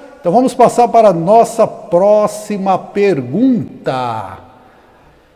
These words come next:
É, qual rádio você indica para colocar no caminhão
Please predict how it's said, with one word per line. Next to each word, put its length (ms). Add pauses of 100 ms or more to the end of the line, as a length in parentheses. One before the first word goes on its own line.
(200)
É, 440 (160)
qual 240
rádio 680 (380)
você 400
indica 540
para 240
colocar 600
no 140
caminhão 640